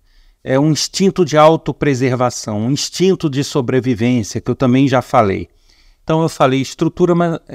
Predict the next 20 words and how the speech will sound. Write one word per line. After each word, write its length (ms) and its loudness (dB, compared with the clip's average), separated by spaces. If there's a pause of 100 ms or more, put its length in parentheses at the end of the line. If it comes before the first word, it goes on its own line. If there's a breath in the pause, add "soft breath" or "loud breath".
(100)
mas, 260 2
na 140 2
verdade, 640 0
é 60 0
um 120 0
instinto. 580 -2 (680)
Esse 260 2
instinto 580 0
de 120 0
autopreservação 1400 0
e 100 0
de 640 -4
sobrevivência, 1200 0 (680 soft breath)
ele 760 2
é 160 0
predominante 1040 4
no 100 2
cérebro. 640 -4 (1080)
Então, 480 2
ele 600 4